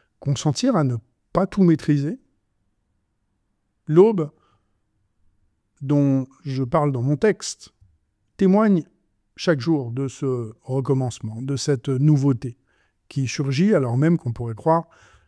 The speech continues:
que tout se répète. Chaque lever de soleil est à la fois semblable et différent, à la fois attendu et surprenant.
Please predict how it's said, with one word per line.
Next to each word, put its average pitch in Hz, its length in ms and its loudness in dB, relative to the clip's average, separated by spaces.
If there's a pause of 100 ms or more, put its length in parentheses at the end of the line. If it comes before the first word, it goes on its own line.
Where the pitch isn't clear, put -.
(140)
que 123 140 -6
tout 139 200 -6
se - 100 -6
répète. 143 480 -2 (480)
Chaque - 380 0
lever 123 220 -2
de - 60 -12
soleil 151 460 -2
est 117 160 -10
à 113 40 -12
la 110 100 -10
fois 113 420 -12 (400)
semblable 135 600 -2 (800)
et 208 180 4
différent, 135 560 -2 (1040)
à 143 80 -2
la 123 120 -2
fois - 320 -12
attendu 135 580 -2 (680)
et 214 220 2
surprenant. 170 580 -4